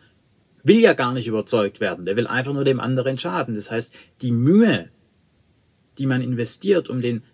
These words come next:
Feind zu überzeugen, um das Feindeswerk, also das Unkraut im übertragenen Sinne zu entfernen, lohnt sich nicht. Denn man riskiert,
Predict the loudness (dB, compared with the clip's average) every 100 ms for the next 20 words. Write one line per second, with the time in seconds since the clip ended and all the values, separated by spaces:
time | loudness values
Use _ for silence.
0 | _ -2 -2 -2 -6 -6 -4 -4 -2 0
1 | 0 -2 -8 -10 -8 -4 -4 -4 -6 -6
2 | -6 -6 -10 -12 -8 -6 -2 0 0 -4
3 | -6 -6 -6 -4 -6 -6 -6 -8 -12 -10
4 | -6 -6 -6 -10 _ _ _ 4 4 0
5 | -8 -10 -18 -20 -20 -2 0 2 0 -2
6 | -4 -8 0 4 4 2 -6 -16